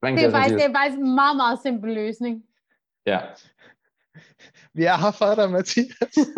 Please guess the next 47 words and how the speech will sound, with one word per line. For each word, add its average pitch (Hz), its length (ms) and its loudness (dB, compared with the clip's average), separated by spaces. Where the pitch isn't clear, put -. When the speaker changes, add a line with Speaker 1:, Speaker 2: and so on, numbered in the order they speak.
Speaker 1:
Vi - 100 4
er - 160 6
her 139 120 0
for 120 140 4
dig, 123 140 2
Mathias. 110 360 0
Speaker 2:
<laughs> - 40 -20
Så 302 60 -6
jeg, 277 240 0
jeg 269 340 -2
vil 262 140 -2
bare 254 160 2
lige 277 160 -4
sige 285 240 -6
en 269 180 -6
ting. 247 180 -6
Altså 240 200 -6
sådan, 240 220 -6
vi 247 60 -4
må 247 120 -2
heller 269 220 -2
ikke 254 120 -6
glemme, 254 220 -4
nu 262 80 -4
sidder 262 240 -4
vi 233 80 -10
nemlig 214 260 -8
og 220 60 -10
snakker 202 320 -8
flygtningepolitik, 226 680 -10
at, 220 200 -6
øh, 214 400 -6
øh, 208 760 -10
syriske 247 440 -2
flygtninge 226 440 -6
stadig 233 420 -6
står 208 220 -8
til 196 120 -12
at 196 160 -10
blive 196 260 -14
deporteret, 226 680 -6
og 220 80 -10
jeg 220 100 -6
vil 214 80 -10
bare 208 160 -4
gerne 220 200 -4
lige 233 380 -6